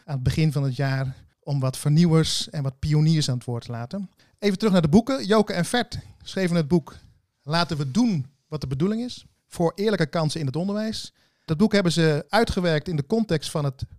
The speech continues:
primair onderwijs. En specifiek vanuit de Stichting Westelijke Tuinsteden Amsterdam, Nieuw-West. Daar was Joke een tijd bestuurder. En begeleidde Vert de stichting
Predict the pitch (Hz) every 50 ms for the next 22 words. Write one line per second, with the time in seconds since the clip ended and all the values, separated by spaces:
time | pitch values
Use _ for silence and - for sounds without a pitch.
0 | _ _ - - 247 247 247 240 233 233 226 220 208 214 214 226 233 - - -
1 | - - _ _ - 151 - - - 170 156 - 160 - - 170 - - 165 156
2 | 151 143 - 135 - - 160 143 - - 139 135 131 135 139 - - - 131 -
3 | 127 - - 185 185 175 - - 151 135 135 - - 131 123 - - 139 143 185
4 | 233 254 240 208 - - _ _ - 147 143 135 131 165 208 - - - - -
5 | _ _ _ _ _ _ _ _ 139 156 180 196 160 139 131 - 139 131 131 -
6 | 131 127 - 127 123 123 131 127 - - 175 190 185 208 202 180 - _ _ _
7 | 156 151 147 147 - - - _ _ 143 135 156 143 151 151 151 156 156 147 139
8 | 131 - - 190 202 - 180 185 - - 233 208 - - 117 104 -